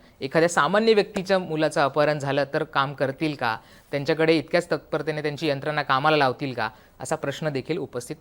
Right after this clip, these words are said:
केला जातो आहे. आता या सगळ्या प्रकरणानंतर खरंच तो का गेला होता, तो नाराज होऊन गेला होता का,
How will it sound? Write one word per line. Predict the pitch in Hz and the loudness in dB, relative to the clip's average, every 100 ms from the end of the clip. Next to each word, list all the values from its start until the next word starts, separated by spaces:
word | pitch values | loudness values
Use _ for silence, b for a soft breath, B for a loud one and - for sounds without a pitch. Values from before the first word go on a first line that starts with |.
| - | -6
केला | 127 131 | -2 0
जातो | 127 117 - - | 0 -4 -4 -4
आहे. | 120 - - b b b | -6 -8 -20 b b b
आता | 117 139 | -6 -2
या | 135 | 0
सगळ्या | 147 151 127 | -2 0 0
प्रकरणानंतर | 165 151 160 156 151 147 147 156 - | 0 -2 -4 -2 -4 -4 -4 -4 -6
खरंच | - 147 165 - | -4 2 2 0
तो | 160 | -2
का | - 143 | 6 8
गेला | 165 160 151 | 8 4 4
होता, | 143 147 | 4 0
तो | 151 | 0
नाराज | 143 123 147 | 0 2 2
होऊन | 147 156 | 0 -4
गेला | 139 139 | -2 0
होता | 131 127 120 | 0 -2 -2
का, | 113 | -2